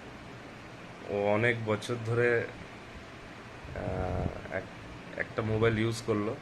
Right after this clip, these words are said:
অনেক দিন ধরেই অসুবিধা হচ্ছিল ওর মোবাইলের জন্য। তো তাই এই মোবাইলটা ওকে এই জন্মদিনে গিফট করছি, Vivo ভি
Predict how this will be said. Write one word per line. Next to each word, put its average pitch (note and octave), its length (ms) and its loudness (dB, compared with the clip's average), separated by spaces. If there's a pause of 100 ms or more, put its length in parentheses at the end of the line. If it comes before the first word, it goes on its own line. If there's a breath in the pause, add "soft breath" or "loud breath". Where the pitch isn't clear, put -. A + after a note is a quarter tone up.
(200)
অনেক G#2 300 0
দিন A2+ 160 2
ধরেই A#2 180 4
অসুবিধা A#2 420 4
হচ্ছিল A2 280 2
ওর A2 80 4
মোবাইলের G#2 420 4
জন্য। F#2 260 0 (1300 loud breath)
তো F2 260 -4 (120)
তাই G2 180 4 (380)
এই G2+ 120 0
মোবাইলটা G2+ 500 2
ওকে G#2 360 2 (520)
এই A2 180 2
জন্মদিনে G#2+ 600 2
গিফট G#2 260 -2
করছি, F2 280 -4 (2500)
Vivo G2+ 260 2 (800)
ভি G2 140 -2